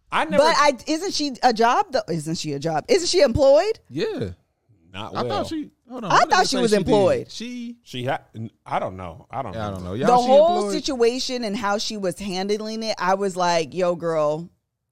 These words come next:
Speaker 2: do you have some sort of underlying health condition and you need the insurance?" Because it was too big of a deal too quickly.
Speaker 1: That, I was thinking, since we've watched Married at First Sight, that is an argument that has never come up.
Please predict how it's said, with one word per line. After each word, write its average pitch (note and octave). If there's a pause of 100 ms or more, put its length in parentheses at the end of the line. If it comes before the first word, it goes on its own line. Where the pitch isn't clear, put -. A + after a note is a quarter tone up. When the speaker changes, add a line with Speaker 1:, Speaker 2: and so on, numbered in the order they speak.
Speaker 2:
do F3+
you G3+
have F#3+
some F3+
sort E3+
of D3
underlying D#3+
health D#3
condition D3 (480)
and E3+
you E3
need E3+
the D#3+
insurance?" D3 (840)
Because D#3+ (320)
it G3+
was G3
too A3
big G3
of F3
a E3+
deal E3 (220)
too F#3
quickly. C3+
Speaker 1:
That, C#3+
I D3+
was F3
thinking, F#3
since F#3+
we've F3+
watched C3+
Married C3+
at A#2+
First C3
Sight, A#2
that D3+
is A#2+
an G2+
argument A2
that G2
has F#2
never G2+
come F#2+
up. D#2+